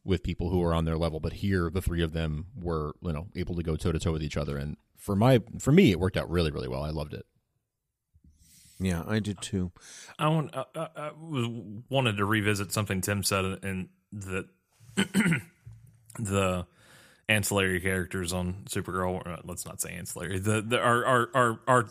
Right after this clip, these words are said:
Speaker 3: Supergirl team
Speaker 1: Sure.
Speaker 3: was not well represented,
Speaker 2: Mm-mm.
Speaker 3: uh,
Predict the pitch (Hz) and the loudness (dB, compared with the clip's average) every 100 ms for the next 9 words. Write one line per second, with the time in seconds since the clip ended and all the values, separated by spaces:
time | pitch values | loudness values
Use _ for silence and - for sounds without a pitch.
0 | - - 147 123 113 101 - 120 104 95 | 0 4 4 6 4 4 2 2 2 -2
1 | 92 - 98 107 95 95 92 98 95 92 | -2 0 2 0 0 -2 -2 -2 -2 -2
2 | 95 92 85 98 - - - - 101 101 | 0 0 -2 -6 -14 -20 -20 -2 2 4
3 | 95 90 85 85 | 4 4 2 -2